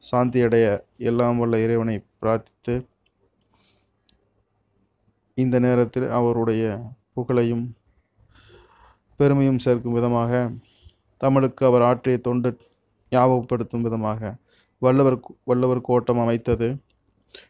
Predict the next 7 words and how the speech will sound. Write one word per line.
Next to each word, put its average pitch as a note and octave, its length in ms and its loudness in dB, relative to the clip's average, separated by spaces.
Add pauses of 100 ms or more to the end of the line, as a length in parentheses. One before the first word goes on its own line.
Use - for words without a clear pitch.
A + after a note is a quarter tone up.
(180)
திருவள்ளுவருக்கு C#3+ 680 4 (260)
ஆயிரத்தி C3 480 0
முன்னூத்தி B2+ 340 -2
முப்பது B2 400 0
அடியில் A#2+ 400 0
சிலைகள் A#2+ 540 -2
செய்தது, A#2+ 520 -2